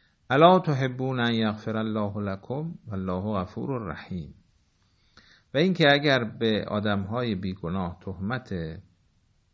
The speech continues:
ناپاکی بزنیم، فرمود: «ان الذین یرمون المحصنات الغافلات المؤمنات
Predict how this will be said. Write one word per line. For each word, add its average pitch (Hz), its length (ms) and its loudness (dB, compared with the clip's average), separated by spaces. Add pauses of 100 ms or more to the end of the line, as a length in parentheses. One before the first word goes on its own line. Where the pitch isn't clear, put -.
(760)
ناپاکی 98 580 -4
بزنیم، 107 920 -4 (560)
فرمود: 101 520 -2
«ان 92 160 -2
الذین 92 440 -2
یرمون 92 500 -2
المحصنات 87 800 -6
الغافلات 90 800 -6
المؤمنات 90 760 -6